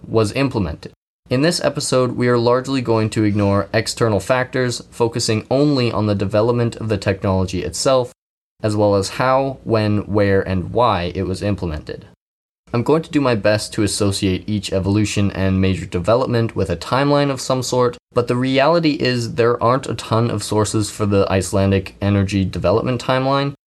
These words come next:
and a good portion of them conflict with one another. So, I'm doing my best here, but just a heads up that what I say might not mesh perfectly with what you know or can find online.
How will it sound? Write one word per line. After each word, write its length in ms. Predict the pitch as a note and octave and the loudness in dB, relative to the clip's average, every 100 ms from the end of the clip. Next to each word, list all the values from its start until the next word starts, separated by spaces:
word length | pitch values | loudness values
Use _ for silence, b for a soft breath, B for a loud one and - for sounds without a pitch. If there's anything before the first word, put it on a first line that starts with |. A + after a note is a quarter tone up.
| _ - | _ 0
and 100 | A2+ | 0
a 80 | |
good 220 | A#2 D#3+ D#3 | 2 0 0
portion 380 | B2 B2 - | 0 0 0
of 120 | A2+ G#2+ | 0 2
them 180 | G#2+ | 0
conflict 480 | G2+ G2+ - A2 G2 | 0 -2 0 -2 -2
with 140 | G2 - | -4 0
one 160 | F#2 | 0
another. 420 | F2+ E2+ - - - - | 0 -2 -4 -8 -16 -16
So, 380 | - A2 G2+ F#2+ B B - | -2 2 2 0 B B -8
I'm 100 | A2 | -2
doing 220 | A#2+ F3 | 0 2
my 80 | D#3+ | 0
best 320 | C#3+ C3 - | 0 0 -2
here, 320 | - A#2+ A#2 - | -2 0 0 0
but 120 | A#2 | -2
just 240 | A2+ D3+ - | 0 -2 -2
a 40 | |
heads 280 | D3+ B2+ A#2 | -2 -2 0
up 260 | G#2 - D#2+ | 0 -2 -2
that 180 | G2 | 0
what 160 | G2 A2+ | 2 2
I 80 | A#2+ | 2
say 340 | A#2 G2+ F#2+ | 0 0 0
might 300 | F#2+ G#2 A#2+ | 0 0 0
not 180 | A#2+ A2 | 0 0
mesh 320 | G2+ G2+ - | 0 -2 -4
perfectly 540 | - A#2 B2 C3 C3+ C3 | -2 -2 0 -4 -2 0
with 240 | A2+ - | 0 2
what 180 | G#2+ G2+ | 0 2
you 180 | G#2 G2+ | 0 2
know 520 | F#2+ G2+ G#2+ C3+ - | 4 4 2 0 0
or 180 | G#2+ G#2 | 0 0
can 200 | - F#2 | 0 -2
find 320 | G2 F#2 F2+ | 0 0 0
online. 460 | E2+ E2 A1+ - | -2 -2 -6 -8